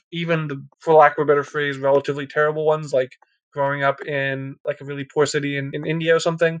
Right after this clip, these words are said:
Like, it's not, it's not like these are things that people would necessarily want to live if, if that was the only life they could live. But the ability to live them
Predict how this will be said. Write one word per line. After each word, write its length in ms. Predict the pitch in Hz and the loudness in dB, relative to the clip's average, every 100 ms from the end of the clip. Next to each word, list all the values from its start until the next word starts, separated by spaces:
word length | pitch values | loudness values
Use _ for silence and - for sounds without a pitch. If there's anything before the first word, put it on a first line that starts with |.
| - | -4
Like, 100 | 151 | 0
it's 160 | 196 - | 2 4
not, 180 | 196 196 | 4 4
it's 100 | 175 | 2
not 60 | 214 | 2
like 120 | 190 | 2
these 120 | 180 | 0
are 60 | 165 | -2
things 180 | 170 | -4
that 80 | 156 | -4
people 180 | 165 156 | -8 -8
would 100 | 147 139 | -8 -10
necessarily 400 | 151 143 - 143 | -14 -10 -6 -6
want 260 | 131 143 175 | 0 4 4
to 60 | 151 | 2
live 220 | 139 131 | 0 0
if, 160 | - - - | -4 -8 -6
if 100 | - | 0
that 100 | 165 | 2
was 100 | 139 | 2
the 120 | 165 | 2
only 240 | 180 185 | 4 6
life 140 | 151 139 | 4 0
they 80 | - | -8
could 160 | - - | -16 -14
live. 140 | - _ _ _ | -14 _ _ _
But 160 | 143 165 | 4 4
the 140 | 151 | 6
ability 360 | 151 139 190 175 | 6 10 10 8
to 120 | 139 143 | 4 0
live 240 | 151 165 | 0 2
them 300 | 131 127 - | 2 0 -6